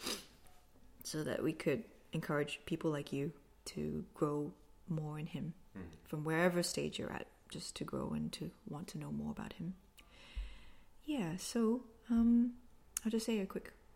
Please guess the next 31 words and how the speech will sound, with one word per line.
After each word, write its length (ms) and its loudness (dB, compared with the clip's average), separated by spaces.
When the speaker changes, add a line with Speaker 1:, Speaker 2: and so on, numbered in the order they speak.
Speaker 2:
short 240 -8
prayer. 340 -2
Speaker 1:
Yeah. 120 2
Speaker 2:
Um, 100 2
Heavenly 280 2
Father, 400 -2
thank 260 -2
you 60 4
for 240 -8
every 200 2
single 260 0
person 440 -4
listening 320 -6
to 100 -6
this 160 -4
podcast, 540 -6
that, 200 -6
you 120 -4
know, 300 -2
that 180 -2
they 100 2
would 200 2
know 200 4
it's 160 -2
no 180 0
accident 480 -6
that 160 -8
they 120 0
found 420 -4
this 160 -6
podcast, 580 -8